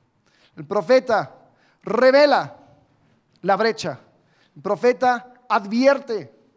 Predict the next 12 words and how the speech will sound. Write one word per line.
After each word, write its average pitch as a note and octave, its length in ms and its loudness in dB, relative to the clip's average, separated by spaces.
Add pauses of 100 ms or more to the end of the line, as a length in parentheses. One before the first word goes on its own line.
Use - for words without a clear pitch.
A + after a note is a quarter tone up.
(580)
acerca A3 240 -4
de A3 60 0
las G3+ 100 -2
consecuencias. G3+ 760 -8
El E3 80 -16
profeta B3 680 -2 (720)
también G#3 400 -6
reafirma F#3 800 -6 (720)
el D#3 140 -14
compromiso D#3 540 -18
de D3 80 -16
Jehová. B2+ 280 -20